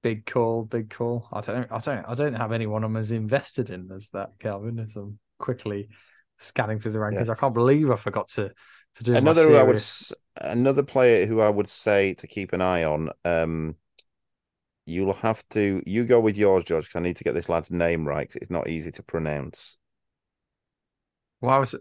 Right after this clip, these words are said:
Speaker 1: I was half considering an incredibly optimistic punt on Andy Murray at fifty-five. Actually, I'll tell you who I will go for outside the top fifty.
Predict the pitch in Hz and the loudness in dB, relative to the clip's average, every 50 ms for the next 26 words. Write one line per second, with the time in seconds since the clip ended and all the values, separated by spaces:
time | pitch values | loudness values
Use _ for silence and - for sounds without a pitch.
0 | _ - 120 123 120 - - 170 180 185 - - - 127 113 - - 123 110 110 | _ -2 0 0 0 0 2 4 4 4 4 0 -2 -4 -2 -2 -2 -2 -2 -2
1 | 107 110 110 110 110 110 113 110 - - - - - 160 151 127 113 110 107 104 | -2 -2 -2 -2 -2 -4 -4 -6 -8 -10 -8 -2 0 0 2 2 0 -4 -2 -2
2 | 101 110 110 - - - - 107 107 107 - - - 110 110 - _ _ - - | -2 -2 -4 -4 -10 -10 -8 -6 -6 -6 -8 -6 -6 -6 -6 -6 _ _ -4 -2
3 | 117 113 113 107 - 113 110 113 113 113 110 113 113 113 117 131 147 147 104 95 | -2 -2 -2 -2 -2 -2 -2 -2 -2 -2 -2 -2 -4 -4 -4 -4 -4 -6 -8 -8
4 | 98 _ _ _ _ _ _ _ _ - - 117 104 - - - - 123 117 - | -12 _ _ _ _ _ _ _ _ -8 -6 -6 -6 -6 -8 -4 -2 -2 -2 -2
5 | - - 110 101 - - - - 180 151 139 156 156 156 160 151 147 - 190 202 | -2 0 0 0 -2 -6 -2 2 2 2 4 4 4 4 6 4 4 4 4 4
6 | 185 160 156 165 160 151 151 147 139 120 117 110 110 107 - - 104 98 101 104 | 4 6 6 6 6 8 8 6 6 4 2 0 -2 -2 -4 -8 -8 -8 -8 -8
7 | - _ - - 110 104 - - - 110 98 92 98 - - 110 - - - 113 | -10 _ -6 -4 -4 -4 -4 -4 -4 -4 -4 -4 -6 -4 -4 -6 -6 -4 -6 -6
8 | 101 - - - 104 113 120 | -6 -6 -6 -4 -2 -2 -2